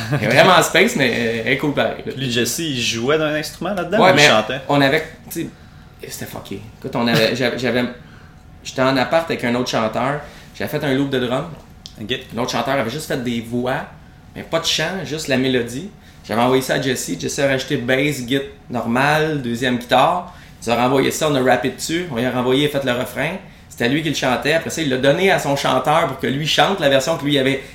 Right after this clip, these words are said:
Speaker 1: écrite.
Speaker 2: OK.
Speaker 1: Puis après ça, on a mixé ça au studio, puis ça donne un produit final. C'est, ça a été un back and forth.
Speaker 2: Belle collaboration,
Speaker 1: Oh, c'est
Speaker 2: quand
Speaker 1: cool,
Speaker 2: même.
Speaker 1: c'est
Speaker 2: Ouais.
Speaker 1: cool.
Speaker 2: Puis t'es-tu encore en contact avec, euh, Narquois ?
Speaker 1: Oh, ouais, hein, je
Speaker 2: Ouais.
Speaker 1: joue au hockey avec les dimanches, puis, euh,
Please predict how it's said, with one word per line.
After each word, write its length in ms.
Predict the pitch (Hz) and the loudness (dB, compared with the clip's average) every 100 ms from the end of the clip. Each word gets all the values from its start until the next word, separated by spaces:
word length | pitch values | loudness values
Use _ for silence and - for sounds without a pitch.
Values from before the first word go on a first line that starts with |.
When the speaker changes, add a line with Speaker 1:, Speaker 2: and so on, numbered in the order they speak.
| - | -4
Speaker 1:
écrite. 680 | 165 - - 135 202 - - - - | -2 0 -2 0 0 -4 -14 -20 -14
Speaker 2:
OK. 140 | 113 147 - - - - - | -6 -6 -6 -16 -20 -20 -10
Speaker 1:
Puis 100 | 101 | -4
après 280 | 104 123 110 | -2 -2 -2
ça, 120 | 147 | 0
on 100 | 139 | 0
a 40 | 123 | 2
mixé 280 | 123 - | 0 -2
ça 100 | 117 | -4
au 60 | 139 | -4
studio, 440 | 131 113 113 123 135 | -4 -6 -4 -4 -6
puis 120 | 104 | -12
ça 160 | - | -8
donne 160 | 107 110 | -4 -4
un 60 | 104 | -4
produit 240 | 113 107 | -6 -6
final. 180 | - - - | -10 -10 -12
C'est, 260 | - 104 | -14 -14
ça 120 | 107 | -8
a 20 | 104 | -8
été 160 | 110 | 0
un 300 | 139 127 120 101 101 - - - - - - - - | 2 2 0 -4 -8 -14 -20 -20 -20 -20 -20 -20 -8
back 180 | - 117 | -6 -2
and 80 | 117 | -4
forth. 140 | - 104 | -4 -2
Speaker 2:
Belle 160 | 107 | -2
collaboration, 600 | 95 101 95 92 85 - 95 | 0 0 2 0 -2 -2 0
Speaker 1:
Oh, 100 | 147 | 2
c'est 60 | |
Speaker 2:
quand 120 | - 110 | 2 -2
Speaker 1:
cool, 80 | 120 | -4
Speaker 2:
même. 80 | 135 - | -6 -10
Speaker 1:
c'est 120 | - | -4
Speaker 2:
Ouais. 100 | 110 | -4
Speaker 1:
cool. 80 | 123 - - - - - - | -4 -8 -20 -20 -20 -20 -18
Speaker 2:
Puis 160 | - 120 | -12 -4
t'es-tu 260 | 123 - 143 | -4 2 2
encore 260 | 135 156 | 4 2
en 120 | 147 123 | 0 0
contact 380 | 117 139 151 | 0 0 -2
avec, 280 | 123 117 117 | -2 -4 -2
euh, 640 | 123 113 110 110 110 107 107 | 0 0 0 0 0 0 0
Narquois ? 420 | 110 - 147 240 - - - | -2 -2 -2 -4 -6 -20 -4
Speaker 1:
Oh, 140 | - 247 | 2 2
ouais, 100 | 135 | 2
hein, 60 | 131 135 | -2 -2
je 60 | 110 | 2
Speaker 2:
Ouais. 120 | 180 | 4
Speaker 1:
joue 40 | |
au 60 | 131 | 4
hockey 180 | 123 151 | 2 2
avec 200 | 139 139 | 0 0
les 60 | 127 | -2
dimanches, 440 | 123 135 151 156 - | 2 2 2 -2 -4
puis, 180 | 127 113 | -2 0
euh, 180 | 113 | 0